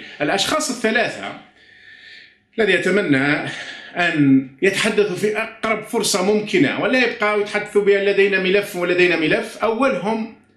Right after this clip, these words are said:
وربما أكثرهم أهمية هو محمد بتشين، هذا الجنرال اللي بدأ الآن الحديث ولكن ما زال على استحياء.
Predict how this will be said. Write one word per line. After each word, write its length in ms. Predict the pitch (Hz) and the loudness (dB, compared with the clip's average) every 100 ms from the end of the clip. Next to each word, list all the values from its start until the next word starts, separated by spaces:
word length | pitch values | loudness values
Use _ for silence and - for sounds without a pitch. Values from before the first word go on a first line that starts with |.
| _ _ _ _ _ _ _ _ | _ _ _ _ _ _ _ _
وربما 520 | 147 175 180 180 180 | -4 -2 -2 -2 -2
أكثرهم 880 | 208 - - 247 170 175 - - - - _ _ - | -4 -4 -2 -2 -2 -4 -6 -10 -18 -20 _ _ -2
أهمية 680 | 147 165 170 190 156 156 - - _ _ _ _ _ _ _ _ _ _ _ _ _ | -2 0 0 0 0 -4 -8 -20 _ _ _ _ _ _ _ _ _ _ _ _ _
هو 140 | 160 165 | -8 -6
محمد 340 | 156 147 135 | -4 0 0
بتشين، 320 | - - - - _ _ _ _ _ _ _ _ _ _ - - _ _ _ _ _ _ 143 | -2 -6 -8 -12 _ _ _ _ _ _ _ _ _ _ -20 -20 _ _ _ _ _ _ -4
هذا 140 | 143 | -2
الجنرال 480 | 139 135 143 160 170 | 0 4 4 2 0
اللي 200 | 170 175 | 0 0
بدأ 340 | 151 196 160 | 0 0 -2
الآن 180 | 151 175 | -2 -4
الحديث 460 | 160 165 156 190 170 | -2 -4 -2 -2 -2
ولكن 360 | 175 185 180 | -2 0 -2
ما 200 | 175 170 | -2 -2
زال 240 | 156 180 156 | 0 0 0
على 100 | 143 | -2
استحياء. 680 | 139 139 147 123 - - | -2 0 0 0 -2 -14